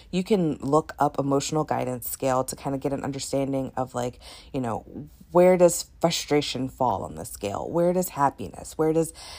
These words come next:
where does gratitude, where does love fall on the scale? And so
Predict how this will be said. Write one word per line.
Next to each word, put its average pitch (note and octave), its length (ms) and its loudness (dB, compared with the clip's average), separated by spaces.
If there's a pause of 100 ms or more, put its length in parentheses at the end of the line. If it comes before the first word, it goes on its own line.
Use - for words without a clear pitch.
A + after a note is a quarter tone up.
(180)
where F#3 400 6
does E3+ 220 -2
gratitude, C#3+ 960 2
where D#3+ 120 4
does D#3 200 -4
love D3 800 0
fall C#3+ 400 0
on B2 180 -2
the A#2 120 -6
scale? - 600 -4 (360)
And D#3+ 200 -2
so C3+ 600 0